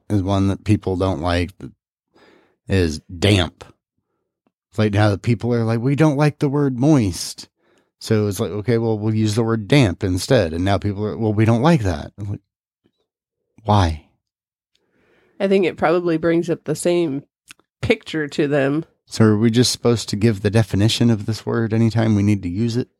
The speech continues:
Speaker 2: It's
Speaker 1: The soil was
Speaker 2: slightly
Speaker 1: slightly wet.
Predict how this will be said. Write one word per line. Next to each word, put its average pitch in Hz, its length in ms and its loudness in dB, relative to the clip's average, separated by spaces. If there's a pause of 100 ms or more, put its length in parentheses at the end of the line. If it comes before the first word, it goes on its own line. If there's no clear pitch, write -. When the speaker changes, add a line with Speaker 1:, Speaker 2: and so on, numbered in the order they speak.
(1200)
Speaker 2:
It's - 560 -4
Speaker 1:
The 147 160 2
soil 202 480 4
was 165 160 2 (120)
Speaker 2:
slightly 156 540 0
Speaker 1:
slightly - 0 - (120)
wet. 127 280 -2